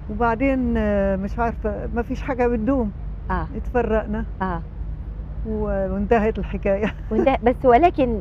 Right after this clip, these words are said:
Speaker 2: بعد كده قرأنا كده في بعض الصحف، يعني، الخبيثة، أن بعد فترة وعودتك مرة تاني لمصر، آه، حصل لقاء مرة أخرى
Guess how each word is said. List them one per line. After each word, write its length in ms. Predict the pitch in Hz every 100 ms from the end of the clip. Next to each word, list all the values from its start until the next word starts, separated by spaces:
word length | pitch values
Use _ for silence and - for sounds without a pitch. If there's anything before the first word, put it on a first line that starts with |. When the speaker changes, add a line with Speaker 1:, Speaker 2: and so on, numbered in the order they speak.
| -
Speaker 2:
بعد 480 | 226 330 202 165 185
كده 220 | 240 220 330 - - - - - -
قرأنا 400 | 269 311 240 226
كده 260 | 320 277
في 160 | 254 247
بعض 300 | 285 294 202
الصحف، 440 | 185 - 269 247 202 -
يعني، 400 | 208 190 185 175
الخبيثة، 560 | 156 - 185 294 381 370 - - - - -
أن 500 | 202 214 208 202 190 185
بعد 280 | 262 285 226
فترة 440 | - 330 - 262 370 - - - -
وعودتك 800 | 196 196 190 165 180 185 311 233 -
مرة 220 | 208 240 214
تاني 420 | 254 240 214 196
لمصر، 340 | 294 - - - - - - -
آه، 360 | 196 202 202 185
حصل 400 | - 254 254 220
لقاء 300 | 202 - 220 - -
مرة 360 | 208 233 247 208
أخرى 300 | 247 254 226